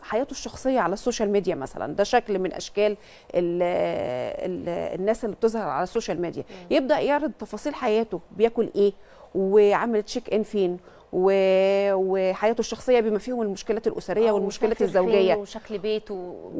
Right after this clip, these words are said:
Speaker 2: بندخل للبيت كمان.
Speaker 1: بتدخل للبيت وبتدخلي في تفاصيل كتيرة جدًا، يقولوا عليها بالمصطلح الشعبي كده بيغس-، بينشر غسيله.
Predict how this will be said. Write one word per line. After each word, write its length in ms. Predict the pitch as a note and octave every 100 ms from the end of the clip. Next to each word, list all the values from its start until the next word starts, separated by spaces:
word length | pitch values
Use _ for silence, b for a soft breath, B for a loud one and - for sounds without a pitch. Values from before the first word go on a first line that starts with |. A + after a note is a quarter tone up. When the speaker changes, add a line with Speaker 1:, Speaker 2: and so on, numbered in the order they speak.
| G3+
Speaker 2:
بندخل 340 | A#3 - D4
للبيت 420 | A3 G3 A3 A#3
كمان. 340 | - F#3 F3+ F3 G#3
Speaker 1:
بتدخل 300 | D#4 - D#4
للبيت 480 | C4+ A#3 A#3+ D#4 B3+
وبتدخلي 420 | - - D4+ D#4
في 80 | -
تفاصيل 440 | A3+ G#3 - C#4+
كتيرة 300 | - - C4+
جدًا، 380 | A3 B3 C4+ C4+ B B F#3
يقولوا 260 | - D4
عليها 220 | A#3+ C#4
بالمصطلح 540 | C#4 A3+ G#3 - C#4 C4+
الشعبي 400 | A3 C#4+ B3+ A#3
كده 240 | C#4+ C#4
بيغس-، 380 | G#3+ B3 - -
بينشر 380 | F#3 A3+ C4+ A#3
غسيله. 380 | E3+ F3 F3+ -